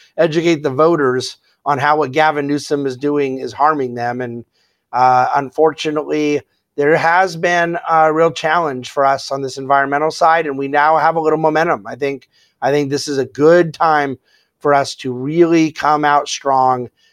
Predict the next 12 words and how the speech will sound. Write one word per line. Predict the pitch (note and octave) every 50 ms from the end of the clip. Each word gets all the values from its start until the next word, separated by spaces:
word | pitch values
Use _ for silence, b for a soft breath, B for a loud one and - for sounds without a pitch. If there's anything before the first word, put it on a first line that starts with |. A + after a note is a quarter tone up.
| _ _ _ _
as | - G#2 C3+ C#3 C3+ B2+ - -
to | - - C3+ C3+ C3 B2+
how, | - - C3+ C3+ C#3+ D3 D3+ D#3 D#3 D3+
uh, | - C3+ C#3 C3+ C3 B2 - E3
uh, | D3 C#3 C3+ C3 C3 C3 B2+ A#2+ - C3
the, | C#3 C3 B2+ B2+ B2 A#2 A#2+ C3
the | C3+ C3 B2+
radical | A#2+ B2+ C#3 D3+ E3 F3+ F3 - D#3+ D#3+ D#3
environmental | D3 D3+ C#3+ D3 D3 D3+ D3 C#3+
left | C3 C3+ C3 C3 B2 - - C3
is | A2+ -
hurting | - - - E3+ E3+ D#3 D3 C#3 B2+ B2 A#2+ A#2+ A2+